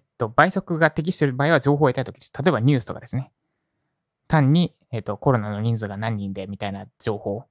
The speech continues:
は別に倍速で聞いたところで何の支障もない。で、つまり、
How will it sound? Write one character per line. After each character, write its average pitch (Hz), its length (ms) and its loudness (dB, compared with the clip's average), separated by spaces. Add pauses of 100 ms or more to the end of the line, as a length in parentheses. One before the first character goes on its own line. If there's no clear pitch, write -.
(220)
は 151 220 2 (180)
別 123 200 -4
に 110 60 -4
倍 110 120 -4
速 113 160 -2
で 110 60 -14
聞 - 120 -10
い 110 40 -8
た - 80 -8
と 113 80 -4
こ 110 100 0
ろ 104 60 -4
で 98 60 -8
何 101 160 -6
の 104 60 -6
支 - 160 -10
障 101 160 -8
も 101 80 -10
な 101 80 -10
い。 98 120 -20 (2500)
で、 - 260 0 (4000)
つ - 120 -2
ま 165 120 6
り、 104 280 -10